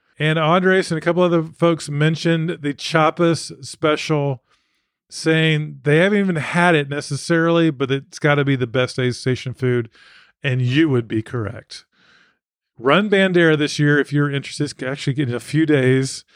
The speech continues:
It's first weekend of sixth, seventh, eighth, whatever that weekend is of January out in Bandera, Texas. It's a great race. We are running an aid station,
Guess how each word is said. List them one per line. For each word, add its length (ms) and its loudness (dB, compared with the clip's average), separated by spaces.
It's 160 -12
first 340 -2
weekend 720 0
of 720 -2
sixth, 340 -6
seventh, 220 0
eighth, 160 2
whatever 240 2
that 140 0
weekend 360 0
is 200 0
of 140 -4
January 640 0
out 120 -2
in 240 -16
Bandera, 480 2
Texas. 420 0
It's 140 -8
a 60 -10
great 380 0
race. 300 0
We 100 2
are 100 0
running 340 -2
an 120 -12
aid 200 0
station, 600 -2